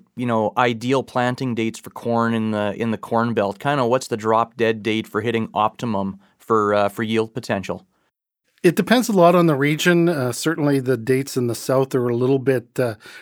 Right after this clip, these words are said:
Speaker 2: earlier than as you move north. Uh, but generally it's earlier the better for corn, and a lot of farmers don't like to plant corn after May fifteenth.
Speaker 1: Now, you know, taking a look around at the rest of the world, any other hotspots we should be keeping an eye on with respect to, uh,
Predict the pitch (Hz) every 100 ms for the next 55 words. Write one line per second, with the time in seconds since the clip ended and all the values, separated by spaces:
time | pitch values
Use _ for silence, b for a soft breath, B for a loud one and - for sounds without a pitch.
0 | B 139 139 139 139 123 123 123 123 123
1 | 120 107 117 139 135 117 - _ B B
2 | B B 135 117 120 113 135 131 - -
3 | 123 139 160 170 151 135 120 175 143 160
4 | 151 135 123 127 135 139 135 - 147 143
5 | 151 151 B B B B 131 123 123 123
6 | - 131 123 135 143 143 - 143 135 131
7 | 120 135 135 123 113 - 123 131 131 120
8 | 131 117 - 113 113 101 110 - 101 98
9 | - _ _ _ _ _ _ _ _ _
10 | _ - 143 120 95 - 123 117 156 147
11 | 139 135 135 127 127 123 117 120 - 120
12 | 113 123 110 104 143 165 123 117 123 -
13 | 135 131 - 135 123 117 107 143 127 120
14 | 110 107 117 123 123 120 113 110 117 -
15 | 113 117 - 123 110 107 107 104 104 104